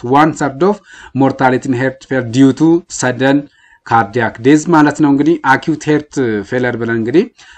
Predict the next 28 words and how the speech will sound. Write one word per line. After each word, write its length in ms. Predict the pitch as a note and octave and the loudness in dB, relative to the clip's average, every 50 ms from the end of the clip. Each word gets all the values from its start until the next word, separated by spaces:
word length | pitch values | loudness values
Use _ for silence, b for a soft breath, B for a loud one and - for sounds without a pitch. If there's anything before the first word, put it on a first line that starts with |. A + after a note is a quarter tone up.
| B B | B B
አኪዩት 340 | D3 C#3+ - - E3+ D3 - C3+ | -2 -2 0 0 -2 -2 -2 -2
ዲኮምፐንሴንት 840 | B2+ C#3 C#3 - C#3+ C3+ C3 - C3+ B2+ A2+ - - D#3 D#3 D3 - - - | -2 -4 -2 -2 -4 -4 -2 -4 -6 -6 -4 -4 -2 -2 -2 -2 -4 -10 -10
ሄርት 280 | - C3+ C3 C3 - - | -8 -8 -8 -8 -12 -12
ፌለር 320 | - C3 B2+ B2 B2+ B2 B2 | -8 -6 -4 -4 -4 -4 -4
ላይ 180 | B2+ B2+ C3 | -2 -2 -2
እንግዲህ 280 | C#3 C3+ C#3+ C#3+ E3+ - - B B B B B B - | -2 -2 -2 -2 -2 -4 -4 B B B B B B 0
ካርዲዮ፣ 460 | C#3 C3+ C3+ B2+ B2+ C#3 E3 E3+ F3 E3 - - _ _ _ _ _ _ _ | 2 2 2 2 2 4 4 4 4 4 0 -6 _ _ _ _ _ _ _
እ፣ 80 | C3+ B2+ B2 A#2 A2+ G#2+ G#2 | -4 -2 0 0 -2 -4 -6
ጀኒክ 340 | G#2 - D#3+ E3 F#3 G#3 G3+ - | 0 4 4 6 6 4 2 0
ፖልሞናሪ 440 | - D#3+ D3+ D3+ D3 C#3+ C#3+ C#3 C#3+ C#3+ | 2 2 2 4 4 4 6 4 4 2
ኤዴማ 280 | C#3+ B2 C3+ B2+ B2 A#2 | 2 0 0 0 0 -2
ኢዝ 120 | A#2+ A2+ - A#2 A2 - | -2 -4 -6 -10 -14 -6
ኮመን 340 | - D3 D#3 D#3 D#3 D3 C3 | 0 2 2 4 4 2 2
ነው። 160 | A2+ B2 D#3 G#3+ - _ _ | 0 -2 -4 -6 -8 _ _
ስለዚህ 320 | - C3 B2+ B2 A#2+ A#2+ | -8 -4 -4 -4 -4 -4
ሰምታይም 440 | - C3 C3 C3 - C#3 C3 C3 B2 | -4 -4 -4 -4 -4 -6 -6 -6 -6
ፋታል 440 | A2+ - C3+ B2+ A#2 - B2 A#2 A2 | -4 -2 -2 -2 0 -2 -4 -4 -2
ነው። 160 | G#2+ B2+ D#3+ F#3 - B B B B B B B | -4 -6 -8 -10 -12 B B B B B B B
አኪዩት 380 | A2+ A#2+ - - - D3 C#3+ - | -4 -4 -4 -2 -2 -2 -2 -2
ሪስፓራቶሪ 600 | C3+ C3+ B2 - - C3+ B2+ B2+ B2 B2 - B2 A#2+ A2+ | -4 -8 -8 -6 -2 -2 -2 0 -2 -4 -4 -4 -4 -4
ዲስትረስ 480 | A2 A#2+ A#2 - - A#2+ A#2+ A2 - | -4 -8 -8 -8 -8 -10 -8 -8 -8
የማምጣት 440 | - A2 G#2+ G#2+ A2+ A2 B2+ C#3+ D3 | -8 -8 -6 -6 -8 -8 -8 -6 -6
አቅም 240 | D#3 C#3+ - C#3 C3 | -6 -6 -4 -6 -6
አለ። 140 | B2+ B2 B2 A#2+ | -4 -4 -6 -8
ካራክተራይዝ 560 | - - B2 A#2+ A2 - - A#2+ B2 A#2+ A#2 A2 | -8 -8 -8 -8 -8 -10 -10 -8 -8 -6 -8 -6
ባይ 200 | A2+ C3+ D3+ E3 D#3 | -4 -4 -4 -4 -4
ትራንስዴሽን 680 | - - B2+ A#2+ A2 G2 - A#2+ B2+ C3 B2+ - C#3 C3 | -6 -8 -6 -6 -6 -8 -6 -4 -2 -2 -2 -2 -4 -6
ኦፍ 120 | C#3 C#3 | -6 -8